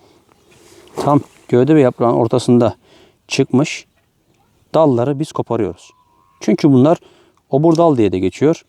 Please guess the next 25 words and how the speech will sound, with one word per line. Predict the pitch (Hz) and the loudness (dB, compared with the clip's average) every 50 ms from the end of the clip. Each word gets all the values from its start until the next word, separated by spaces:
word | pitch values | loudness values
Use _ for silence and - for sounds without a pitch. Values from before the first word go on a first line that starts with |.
| _ _ _ _ _ _ _ _ - | _ _ _ _ _ _ _ _ -6
Bitkinin | 123 120 156 - - - 139 117 117 143 160 _ _ _ _ _ _ _ _ _ _ _ _ _ _ - | -2 0 0 0 0 -2 0 2 2 0 -2 _ _ _ _ _ _ _ _ _ _ _ _ _ _ 0
besin | 127 117 - 202 | 0 2 2 2
elementlerinin | 202 139 127 120 113 - - - 110 104 104 113 131 151 - _ _ _ _ _ - | 2 4 4 2 2 0 0 -2 -2 0 2 2 0 0 -2 _ _ _ _ _ -12
çoğunu | - - 180 156 156 151 131 | -4 0 2 2 2 2 2
bu | 127 | 2
dallar | 127 123 123 120 127 131 | 2 2 2 2 0 0
tüketiyor | - - - - 127 113 135 135 131 127 | -2 -6 -6 -6 -4 -2 0 0 0 2
ve | 131 151 160 _ - - _ _ _ _ _ _ _ _ _ - | 0 -2 -2 _ -12 -20 _ _ _ _ _ _ _ _ _ 0
bitki | 120 117 - - - 156 170 170 _ _ _ _ _ _ _ _ _ _ _ _ _ _ _ _ _ _ _ _ _ _ _ _ _ _ _ _ _ - | 0 0 0 2 2 2 2 2 _ _ _ _ _ _ _ _ _ _ _ _ _ _ _ _ _ _ _ _ _ _ _ _ _ _ _ _ _ -12
sağlıklı | - - 127 139 143 170 180 | -6 -2 0 0 0 0 -2
bir | 165 | -4
şekilde | - 151 135 147 143 143 | -4 -4 -4 -2 -2 -2
gelişemiyor. | 131 127 120 117 - - 120 104 95 87 82 _ _ _ _ _ - | -2 0 -2 -2 -4 -4 -6 -6 -6 -8 -10 _ _ _ _ _ 0
Bunu | 135 160 196 | 2 4 6
engellemek | 180 165 131 113 104 98 92 95 90 - | 6 6 6 4 4 4 2 0 -2 -4
için | - - 151 156 160 _ _ _ _ _ _ _ _ _ _ _ | -4 -2 -2 -2 -2 _ _ _ _ _ _ _ _ _ _ _
şöyle | _ - - - 208 165 135 117 | _ -12 -4 0 2 4 6 6
göstereyim | 113 113 101 - - 110 98 95 92 | 4 4 2 2 0 0 2 2 0
size | - - 98 98 92 | 0 -2 -2 0 0
hemen. | 92 95 110 131 143 _ _ _ _ _ _ _ - | 2 2 2 0 -2 _ _ _ _ _ _ _ -20
Tutuyorsunuz | - - - 170 151 131 - - 101 107 123 135 - - _ _ _ _ _ _ _ - | -12 -2 2 2 2 2 2 0 0 0 -2 -2 -6 -16 _ _ _ _ _ _ _ -4
ve | 123 131 135 | -2 -2 0
buradan | 151 160 135 117 123 127 | 0 0 0 2 0 0
kırıyorsunuz | - - 131 123 107 95 - - 90 92 | 0 0 2 2 2 0 -2 -6 -10 -8
bunu. | 95 95 117 147 | -4 -4 -4 -4